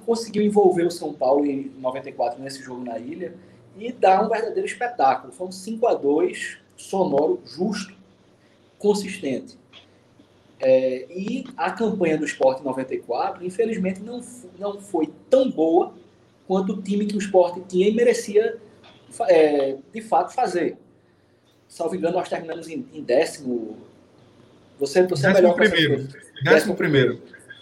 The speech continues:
Speaker 1: Aquele time merecia ter, ter, ter ido muito mais longe. Eu acho que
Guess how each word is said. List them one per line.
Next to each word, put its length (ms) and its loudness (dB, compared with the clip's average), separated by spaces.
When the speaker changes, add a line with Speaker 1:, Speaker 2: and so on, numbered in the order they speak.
Speaker 1:
Aquele 400 2
time 240 -6
merecia 440 -2
ter, 600 -2
ter, 160 -2
ter 160 -4
ido 100 -2
muito 180 -8
mais 160 -10
longe. 340 -12
Eu 100 -8
acho 160 -12
que 220 -6